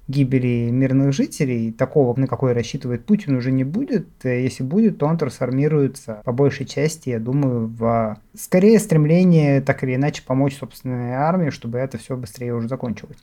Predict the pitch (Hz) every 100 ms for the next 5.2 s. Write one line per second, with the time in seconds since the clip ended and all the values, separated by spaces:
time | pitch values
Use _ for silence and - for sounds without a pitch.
0 | - - _ - 175 - 175 175 170 208
1 | - 165 - 185 175 175 180 165 160 156
2 | 151 160 165 147 147 156 160 160 147 -
3 | 175 170 214 269 269 165 202 - 143 156
4 | 151 139 135 123 143 139 135 123 135 -
5 | 107 -